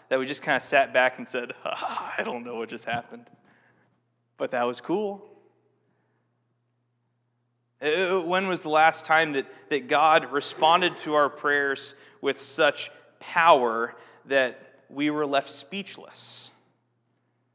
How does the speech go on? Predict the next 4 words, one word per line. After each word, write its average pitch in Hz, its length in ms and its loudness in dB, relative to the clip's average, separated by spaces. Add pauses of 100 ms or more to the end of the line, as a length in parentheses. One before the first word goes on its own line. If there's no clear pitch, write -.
(3000)
I, 156 300 0
I 160 160 2
think 170 260 -6
that's 165 380 2